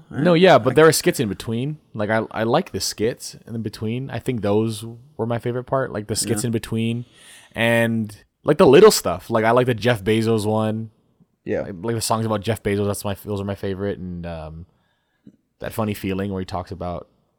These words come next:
Speaker 2: um, what's that? Disre-, derealization and stuff like that.
Speaker 1: Well, that was, that was a fun song.
Speaker 2: Yeah, yeah,
Speaker 1: Yeah.
Speaker 2: but I'm saying, like,
Speaker 1: Yeah.
Speaker 2: it was definitely, though, that one was definitely overshadowed by, like, the internet song, the Instagram song, like.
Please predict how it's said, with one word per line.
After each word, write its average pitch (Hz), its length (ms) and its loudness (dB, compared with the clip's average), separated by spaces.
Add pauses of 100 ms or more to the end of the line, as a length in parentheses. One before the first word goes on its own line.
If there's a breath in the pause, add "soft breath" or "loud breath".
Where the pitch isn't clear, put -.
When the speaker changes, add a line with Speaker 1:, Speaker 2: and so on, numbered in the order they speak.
(120)
Speaker 2:
um, 78 360 -12
what's 117 120 -12
that? 151 180 -10
Disre-, 95 460 -6 (120)
derealization 98 640 -4
and 98 140 -8
stuff 104 160 -14
like 101 120 -18
that. 113 200 -12 (180)
Speaker 1:
Well, 196 80 0
that 226 120 6
was, 180 120 -6
that 208 140 0
was 165 80 -6
a 139 40 -8
fun 117 280 -6
song. 127 280 -8 (220)
Speaker 2:
Yeah, 320 200 2
yeah, 139 300 6
Speaker 1:
Yeah. 107 120 -2
Speaker 2:
but 131 100 2
I'm 131 100 4
saying, 131 220 -2
like, 107 340 -6
Speaker 1:
Yeah. - 80 -18 (1120 loud breath)
Speaker 2:
it 131 80 2
was 135 140 8
definitely, 117 580 0
though, 120 380 4
that 123 300 2
one 110 140 -2
was 104 120 -4
definitely 110 360 -4
overshadowed 90 640 -2
by, 85 360 -4 (420)
like, 95 100 -20
the - 160 -12
internet 78 300 -12
song, 80 520 -8
the 85 140 -12
Instagram 80 480 -10
song, 76 600 -10
like. - 100 -20